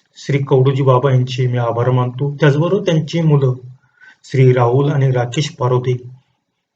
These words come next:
यांचे मी आभार मानतो की त्यांनी आपल्या विनंतीला मान देऊन कवडूजी बाबांचा अभंग चित्रित केला आणि आपल्याला पाठवला.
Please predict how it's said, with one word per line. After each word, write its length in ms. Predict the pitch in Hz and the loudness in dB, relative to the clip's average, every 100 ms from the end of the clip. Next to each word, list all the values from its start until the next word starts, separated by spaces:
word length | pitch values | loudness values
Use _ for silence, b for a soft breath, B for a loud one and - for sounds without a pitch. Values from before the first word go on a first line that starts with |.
| - | 0
यांचे 480 | 131 131 - 151 147 | 2 2 0 2 4
मी 140 | 143 | 4
आभार 320 | 131 120 127 | 2 2 0
मानतो 300 | 131 127 127 131 | 0 0 -2 -4
की 60 | |
त्यांनी 340 | 131 131 127 135 131 - _ _ _ _ - | -2 0 2 0 -4 -12 _ _ _ _ -4
आपल्या 380 | 135 135 151 147 | -4 -2 0 2
विनंतीला 600 | 131 131 139 143 156 170 | 2 2 2 0 0 0
मान 320 | 151 127 123 | 0 0 -2
देऊन 200 | 120 120 113 - _ _ _ _ _ _ _ _ _ _ _ _ _ _ _ _ _ _ _ _ _ _ _ _ _ _ _ _ _ _ _ _ _ _ _ _ - - - - - - | -6 -10 -12 -18 _ _ _ _ _ _ _ _ _ _ _ _ _ _ _ _ _ _ _ _ _ _ _ _ _ _ _ _ _ _ _ _ _ _ _ _ -18 -14 -12 -12 -16 -8
कवडूजी 340 | 147 131 131 | -2 -2 0
बाबांचा 1120 | 131 127 135 139 143 - _ _ - 147 151 139 | 0 0 -2 -6 -8 -16 _ _ -12 -8 -2 -2
अभंग 380 | 127 127 127 135 | 0 -2 -2 -2
चित्रित 300 | - 135 123 - | -6 -8 -8 -6
केला 180 | 123 127 147 - - | -6 -6 -10 -16 -6
आणि 120 | 135 | -2
आपल्याला 360 | 120 - 127 123 | -2 -4 -6 -4
पाठवला. 520 | 123 - 113 120 | -6 -8 -10 -12